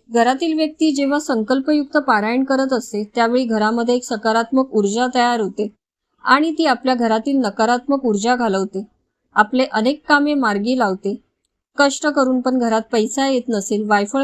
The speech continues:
खर्च होत असेल, तो, तो पैसा घरात टिकण्यासाठी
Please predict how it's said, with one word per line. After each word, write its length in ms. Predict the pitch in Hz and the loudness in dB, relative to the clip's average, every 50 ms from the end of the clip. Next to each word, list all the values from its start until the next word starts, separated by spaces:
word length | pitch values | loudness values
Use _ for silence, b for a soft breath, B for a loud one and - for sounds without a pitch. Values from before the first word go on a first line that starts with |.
| 269 - | 0 0
खर्च 280 | 254 214 196 196 - | -2 -2 -2 -2 -2
होत 320 | 269 262 254 254 254 247 247 | -2 0 2 0 0 0 -2
असेल, 340 | 214 - - 214 202 208 214 - _ _ | -6 -4 -4 -6 -6 -6 -8 -10 _ _
तो, 80 | 311 311 | -2 0
तो 140 | 311 311 | 0 -2
पैसा 380 | 302 311 254 220 208 208 277 277 | -2 0 0 0 0 0 -2 -2
घरात 340 | 269 269 262 269 277 269 - | 0 0 0 0 -2 -2 -4
टिकण्यासाठी 720 | - 220 208 220 220 226 233 - - 220 - - 233 226 | -6 -6 -4 -2 -2 -2 -2 -2 -4 -6 -4 -4 -8 -10